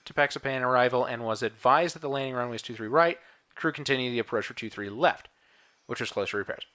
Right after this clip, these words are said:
The aircraft struck heavy equipment, seventy-six passengers, thirteen crew aboard, sixty-one passengers, and eleven crew members were fatally injured.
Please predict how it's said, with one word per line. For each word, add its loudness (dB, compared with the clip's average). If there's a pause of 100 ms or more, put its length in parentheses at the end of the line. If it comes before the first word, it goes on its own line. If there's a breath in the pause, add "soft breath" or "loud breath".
(300)
The -6
aircraft 4
struck 2
heavy -4
equipment, 4 (760 soft breath)
seventy-six -6
passengers, 0
thirteen -12
crew 0 (460)
aboard, 6
sixty-one -6
passengers, -2
and -6
eleven -2
crew -6
members -4
were -14
fatally -4
injured. -10